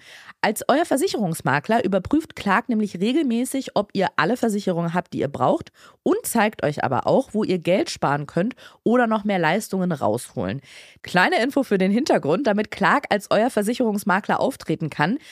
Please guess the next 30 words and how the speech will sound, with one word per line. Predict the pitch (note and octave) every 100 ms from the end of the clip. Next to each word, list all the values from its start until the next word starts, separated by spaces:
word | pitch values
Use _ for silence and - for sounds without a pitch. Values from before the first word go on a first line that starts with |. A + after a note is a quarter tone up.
| - -
also | E3 E3+
das | E3
heißt | G3+ F#3+
Verträge | - - G#3+ B3+
für | B3+ G3+
euch | G3+ -
kündigen | G#3+ G#3 F#3
und | D#3
neue | D3+ C3+ -
abschließen, | - - C#4 - E4 - - -
erteilt | D#3+ - F#3+ C4
ihr | -
Clark | - G3 F#3 B3 -
bei | D#3+ F3+
eurer | G3 F3
Registrierung | D3+ D3 C#3+ - A3+ D4 D#4+ -
ein | D#3 D3+ -
Maklermandat. | A#2 G#2+ C3+ - F#3+ G#3 G#3+ G#3+ E4+ - _ - -
Das | F#3 G3+ -
heißt, | G3 G3+ E4 -
wenn | F#3 G#3 G3
ihr | G3+ F#3+ F#3+ -
eine | E3 F3
bestehende | E3+ D#3+ A#3 F#4+
Maklerin | G3 C#3 - D3+ D3+
habt | E3 -
oder | E3+
einen | D#3
bestehenden | D#3 - B3+ B3
Makler, | D3 C#3 - A3+